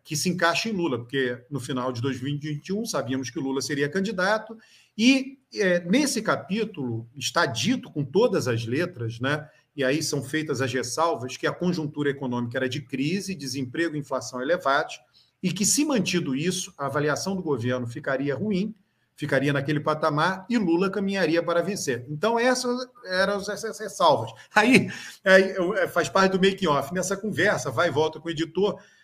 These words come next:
né, diz, "Poxa, mas será que não vale a pena lançar o livro depois da eleição, né, já com resultado?" Eu falei, "Olha, vamos tentar lançar antes. Se preciso for, nós fazemos o capítulo de dois mil e vinte e dois com o verbo sempre no passado, como a eleição já tivesse acontecido."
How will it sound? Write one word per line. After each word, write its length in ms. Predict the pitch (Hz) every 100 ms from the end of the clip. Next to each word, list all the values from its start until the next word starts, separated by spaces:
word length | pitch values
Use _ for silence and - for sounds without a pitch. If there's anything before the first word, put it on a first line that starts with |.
| _ _
né, 220 | 165 170 170
diz, 120 | -
"Poxa, 300 | - 285 247
mas 160 | 277
será 280 | 254 262 269
que 100 | 254
não 180 | 226 202
vale 260 | - 214 185
a 60 |
pena 340 | 151 220 214 180
lançar 300 | 156 - 202
o 120 | 139
livro 520 | 165 226 139 139 - - _
depois 400 | 151 175 208 233
da 100 | 160
eleição, 720 | 190 165 127 - 240 214 143 117 - _ -
né, 200 | 180 151
já 200 | 214 214
com 140 | 196
resultado?" 640 | 185 175 151 - 214 202 185
Eu 60 |
falei, 200 | 180 185
"Olha, 140 | 196 143
vamos 200 | 262 -
tentar 260 | 214 175
lançar 360 | 165 131 135 123
antes. 320 | 131 131 -
Se 180 | - 208
preciso 460 | 208 170 285 214 127
for, 440 | - 190 139 - _ _ _
nós 200 | 175 196
fazemos 580 | 196 151 120 208 185 -
o 100 | 151
capítulo 520 | 139 - 175 175 147
de 80 | 127
dois 220 | 139 113
mil 100 | 139
e 40 |
vinte 180 | 127 123
e 40 | 120
dois 300 | 147 165 -
com 160 | 175
o 40 | 120
verbo 340 | 143 180 151
sempre 360 | - 247 247 226
no 120 | 226
passado, 520 | 214 - 165 139 120
como 140 | 170
a 60 | 180
eleição 340 | 175 160 190
já 100 | 185
tivesse 360 | 190 160 202 196
acontecido." 640 | 190 208 208 - 156 123